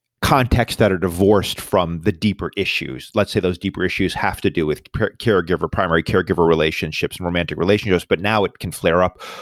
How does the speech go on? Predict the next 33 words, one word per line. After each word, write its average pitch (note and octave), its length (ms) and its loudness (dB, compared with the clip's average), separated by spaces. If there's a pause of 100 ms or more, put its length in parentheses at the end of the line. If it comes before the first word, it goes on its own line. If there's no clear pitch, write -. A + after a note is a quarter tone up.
(220)
over, G2 560 2 (420)
I B2+ 40 6
mean, A2+ 200 2
again, A2 400 0 (240)
now C3 420 2
it's A#2+ 100 -2
a A#2+ 60 4
lot G2 300 2
better, D#2 380 -2 (180)
but F2 160 4 (360)
at G#2+ 120 0
its - 140 -4
worst, A#2+ 320 4
it G2+ 80 -2
could - 120 -6
flare F2+ 320 2
up E2+ 140 0
literally G#2 400 2
over F#2+ 180 2
the F2 80 0
decision F2 480 -2
of, E2 240 0
should - 180 -2
I F2+ 40 4
get E2+ 140 2
a E2+ 40 -2
sesame G2 380 0
bagel E2+ 240 2
or D2+ 80 2
a D#2+ 80 2
poppy E2+ 320 0
seed - 240 -6
bagel? - 400 -8